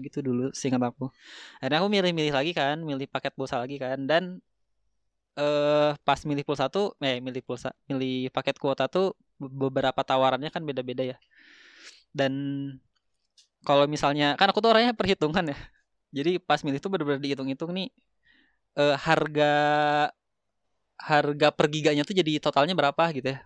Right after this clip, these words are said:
Kan kalau dua belas ribu, harganya lima puluh ribu, kan dua belas per lima puluh ribu berarti ya. Berarti per giganya tuh,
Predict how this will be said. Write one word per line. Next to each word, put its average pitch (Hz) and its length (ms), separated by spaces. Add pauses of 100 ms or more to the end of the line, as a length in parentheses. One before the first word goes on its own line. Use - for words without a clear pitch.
Kan 165 240
kalau 143 160
dua 135 80
belas 135 240
ribu, 143 400
harganya 143 320
lima 160 160
puluh 135 160
ribu, 139 160
kan 185 80
dua 160 160
belas 135 240
per 139 160
lima 135 160
puluh 135 160
ribu 131 240
berarti 131 240
ya. - 20 (1300)
Berarti - 160
per 143 160
giganya 131 320
tuh, 151 240